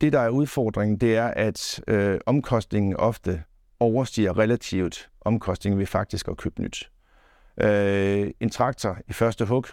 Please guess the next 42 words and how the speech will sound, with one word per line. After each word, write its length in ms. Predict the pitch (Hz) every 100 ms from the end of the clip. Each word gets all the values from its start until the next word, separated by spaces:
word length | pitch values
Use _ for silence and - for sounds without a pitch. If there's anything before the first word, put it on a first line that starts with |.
| -
du 80 | 104
laver 180 | 110 113
den 120 | 107
ved 60 |
et 60 | 92
samlebånd, 640 | 104 120 127 113 110 - -
øh, 220 | 104 101
det 140 | 90
er 140 | 104 107
relativt 380 | 117 - 104
billig 200 | - 110
arbejdskraft, 760 | 104 120 131 - 104 101 - - _ _ - -
de 80 |
bliver 240 | - 110 98 - -
kørt 200 | - 98
igennem 420 | 104 131 120 95
masser 260 | 110 113 107
af 40 |
robotter 380 | 92 87 98 101
og 80 | 90
så 120 | 92
videre. 240 | 92 95 98
Når 160 | 104
du 60 | 107
går 160 | 113
ind 120 | 123 85
og 100 | 101
begynder 320 | 110 120 95
at 180 | 73 104
renovere, 500 | 101 95 135 101 78 - -
kender 200 | 104 107
det 100 | 98
selv 180 | 113 107
fra 100 | 98
mekanikertimer, 880 | 101 127 123 110 95 - 107 110 92
eller 180 | - 98
hvis 180 | 95 -
vi 60 | 98
ringer 240 | 110 113
efter 160 | 98 95
en 60 |
håndværker, 520 | 98 127 117 101 92